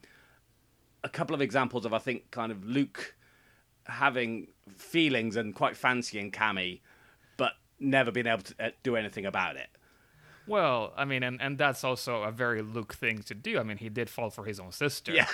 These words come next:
Speaker 1: <laughs>
Speaker 2: So I think
Speaker 1: <laughs>
Speaker 2: maybe
Speaker 1: See, I
Speaker 2: all these
Speaker 1: wasn't gonna mention
Speaker 2: relationships
Speaker 1: that.
Speaker 2: <laughs> Well, come on. You, you can't, <laughs> you cannot not talk about the fact that he was in love with his own sister, okay? I mean, <laughs>
Speaker 1: I, I was,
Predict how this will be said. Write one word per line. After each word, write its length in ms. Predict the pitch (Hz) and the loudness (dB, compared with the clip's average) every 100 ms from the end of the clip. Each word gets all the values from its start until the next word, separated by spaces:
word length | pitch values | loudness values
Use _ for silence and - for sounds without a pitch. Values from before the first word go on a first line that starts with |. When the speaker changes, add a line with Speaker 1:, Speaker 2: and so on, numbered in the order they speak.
| - | 6
Speaker 1:
<laughs> 160 | - - | 4 -2
Speaker 2:
So 560 | - 117 107 104 101 | -2 0 2 0 -2
I 160 | - 110 | -2 -4
think 300 | - 139 131 | 0 8 12
Speaker 1:
<laughs> 840 | 214 262 - - - - - - 143 | 12 12 8 2 -18 -20 -20 -6 4
Speaker 2:
maybe 160 | 165 | 8
Speaker 1:
See, 320 | 226 240 240 | 10 10 12
I 100 | 214 | 12
Speaker 2:
all 140 | 214 156 | 12 12
these 80 | 240 | 12
Speaker 1:
wasn't 220 | 233 226 | 12 8
gonna 240 | 214 214 | 8 8
mention 520 | 214 220 220 131 190 143 | 8 8 8 8 8 8
Speaker 2:
relationships 0 | |
Speaker 1:
that. 1200 | 127 104 - - - - - - - 202 - 269 | 8 6 0 -4 -4 -4 -2 0 6 6 8 6
Speaker 2:
<laughs> 60 | - | 6
Well, 160 | 330 | 4
come 300 | 320 - 269 269 | 4 0 4 6
on. 260 | 214 165 | 8 4
You, 100 | 185 - 277 262 - | 0 -6 -8 -6 -4
you 140 | 208 | -2
can't, 360 | 165 - 233 - 571 - 208 - - - | 0 4 10 10 10 4 4 4 0 -4
<laughs> 180 | 254 127 | -6 -4
you 140 | 185 | -2
cannot 480 | - 208 214 226 185 | 4 8 10 10 12
not 200 | 160 - | 10 8
talk 280 | - 170 160 | 4 6 6
about 320 | 139 147 139 | 6 6 6
the 80 | 131 | 2
fact 420 | - 135 - - | 6 6 6 4
that 140 | 120 | 2
he 340 | - 143 131 123 202 - 196 - 139 | 6 8 8 6 2 2 2 4 8
was 200 | 139 127 | 8 8
in 160 | 131 | 6
love 200 | 131 127 | 8 8
with 140 | 123 127 | 6 4
his 140 | 120 | 4
own 160 | 120 113 | 2 2
sister, 480 | 123 - - 98 104 | 0 -2 -2 -2 4
okay? 340 | 147 143 143 - - 147 | 8 8 6 -2 -6 4
I 80 | 131 | 8
mean, 240 | 139 131 135 | 8 8 4
<laughs> 80 | - | 4
Speaker 1:
I, 340 | 190 208 185 - | 8 12 12 12
I 40 | |
was, 80 | 185 | 6